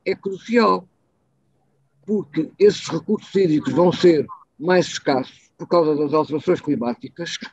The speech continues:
e a gestão dos aquíferos subterrâneos é fundamental porque eles são a grande reserva estratégica que o país tem.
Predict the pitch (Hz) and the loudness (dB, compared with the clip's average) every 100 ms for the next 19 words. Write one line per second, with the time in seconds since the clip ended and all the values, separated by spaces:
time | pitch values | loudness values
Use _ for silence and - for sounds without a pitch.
0 | _ _ _ _ _ 196 190 - - _ | _ _ _ _ _ 4 4 2 -16 _
1 | _ 180 147 - - 202 165 139 170 - | _ 4 4 -2 0 2 2 0 0 0
2 | 185 123 - 147 - 139 185 214 202 196 | -2 -2 -6 -8 -4 0 2 2 2 0
3 | 196 170 170 170 175 214 - _ _ - | 0 2 0 0 0 0 -4 _ _ -20
4 | - 226 - 214 214 170 202 196 175 160 | -2 0 2 0 0 2 0 0 -2 -2
5 | 165 202 160 151 - 160 180 185 170 202 | -2 -2 -2 -6 -6 -4 -4 -4 -6 -12
6 | 190 185 196 - - 147 | -12 -4 -4 -2 0 0